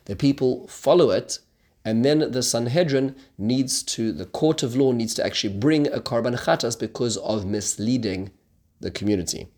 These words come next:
That's the second permutation. And the third permutation is asher nasi yechta, if a nasi, a nasi refers to not a religious leader, but a political leader, a king, at times the, of the Beis Hamikdash. Um,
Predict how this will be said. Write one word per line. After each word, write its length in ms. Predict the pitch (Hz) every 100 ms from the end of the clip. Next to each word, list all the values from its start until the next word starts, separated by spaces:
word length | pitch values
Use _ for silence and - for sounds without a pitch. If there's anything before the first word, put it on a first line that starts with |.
| _ _ _ _ _ _ -
That's 220 | 101 -
the 40 |
second 400 | 101 117 101 107
permutation. 720 | 98 95 92 104 110 - 190 - _ _ - -
And 80 | 101
the 60 |
third 280 | 104 180 208
permutation 640 | 185 156 143 135 127 123 120
is 320 | 113 113 - _ _ -
asher 600 | 107 - 156 143 139 139 -
nasi 640 | 104 - - 214 117 - _ _
yechta, 540 | 101 95 - 90 82 - -
if 180 | 120 131
a 40 |
nasi, 480 | 120 117 - 151 92
a 60 | -
nasi 340 | 90 - 123
refers 420 | 113 110 117 113 -
to 220 | - 120
not 240 | 117 -
a 100 | 95
religious 440 | 90 92 98 127 -
leader, 240 | 156 165 - - _
but 120 | 131 -
a 140 | 127 131
political 880 | - 135 143 151 127 104 92 87 _ _
leader, 260 | 95 98 85
a 80 | -
king, 500 | - - 180 95 76 - _ _ -
at 60 | -
times 320 | 104 98 92
the, 240 | 95 92
of 240 | 95 95 90
the 240 | 92 87 - _
Beis 260 | 92 98 -
Hamikdash. 480 | 107 113 110 - - - - _
Um, 380 | 98 98 92